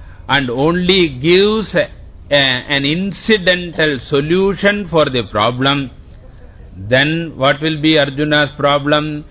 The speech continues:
When another conflict comes, again Arjuna will have to <laughs> run to Krishna.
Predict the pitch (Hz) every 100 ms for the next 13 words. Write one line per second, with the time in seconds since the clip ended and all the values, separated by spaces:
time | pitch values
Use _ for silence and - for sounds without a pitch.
0 | - - 139 151 92 110 135 160 190 233
1 | 226 170 143 143 143 135 - 104 131 139
2 | 147 151 - 113 113 127 139 147 156 135
3 | 123 123 139 139 139 131 135 135 143 143
4 | 185 202 226 196 175 156 147 - - -
5 | 101 104 110 131 131 123 110 - - 120